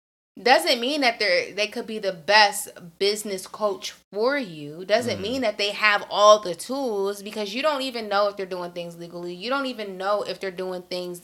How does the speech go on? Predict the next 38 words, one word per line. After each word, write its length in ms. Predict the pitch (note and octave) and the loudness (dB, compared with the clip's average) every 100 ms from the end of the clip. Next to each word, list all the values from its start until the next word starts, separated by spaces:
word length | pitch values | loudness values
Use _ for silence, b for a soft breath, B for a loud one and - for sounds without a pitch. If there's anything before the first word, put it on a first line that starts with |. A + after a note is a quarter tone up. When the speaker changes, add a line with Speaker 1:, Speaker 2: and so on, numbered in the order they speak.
| - | -10
Speaker 1:
without 440 | F3+ F3 F3 E3 | -8 0 0 0
malicious 440 | F3+ F3 E3+ E3 E3 | -4 -6 -8 -8 -12
intent. 340 | E3 F3+ F#3+ - B B B - | -8 -8 -8 -12 B B B 4
You 100 | C#5+ | 8
don't 220 | C#5+ B4+ | 8 8
really 280 | C5 B4 B4+ D#5+ A3 - - _ _ - | 6 6 4 2 0 -4 -16 _ _ -12
know. 80 | F#2+ | -10
Speaker 2:
Right. 160 | F2+ D#2+ _ _ _ _ _ _ _ _ _ _ _ _ | -10 -14 _ _ _ _ _ _ _ _ _ _ _ _
Speaker 1:
So 600 | - D#4 D4 C#4 B3+ A3+ - G#3+ | 0 4 6 4 -4 -10 -12 -4
my 280 | A3 D4+ | 4 4
thing 280 | F4 D#4 C#4+ | 4 -2 -2
is, 260 | B3+ A3+ G#3+ | -2 -4 -6
is 140 | G#3 | -4
that, 200 | G#3 G3 | -2 -2
like, 180 | G#3 G3+ | -2 -6
just 200 | D4+ E4 | -10 -6
be 140 | G4 | -6
careful, 640 | - F#3+ A#3+ B4 A3 F#3 E3+ | -6 -2 0 0 -4 -8 -8
because, 500 | F#3 G#3 G#3+ G#3 - | -10 -2 -2 -2 -2
like, 220 | G#3 G3+ | -2 -2
you 80 | A#3 | -8
really 320 | G#3 D4 E4+ | -4 -4 -4
don't 280 | B3 A#3+ F#3+ | -2 -2 -2
know 200 | G3+ B3+ | -2 -2
these 200 | G#3+ F#3+ | -4 -10
people 400 | A3 B3 A3 G3+ | -10 -10 -10 -6
that 180 | F3+ C3 | -4 -4
are 240 | E3+ E3+ - | -4 -8 -10
pre-, 260 | F#3 F3 - | -8 -8 -12
pre-, 120 | - - | -20 -8
like, 220 | F3 D#3+ | -8 -8
presenting 420 | F#3 E3+ G#3+ G#3+ | -14 -8 -6 -4
so 180 | F#3+ G3+ | -6 -6
many 220 | G3+ F3 | -6 -10
things 420 | E3 - A#3 C#4+ - | -10 -8 -6 -6 -10
to 60 | G3 | -10
you. 240 | F3 E3+ | -10 -10
Like, 320 | E3+ E3+ E3 | -8 -8 -10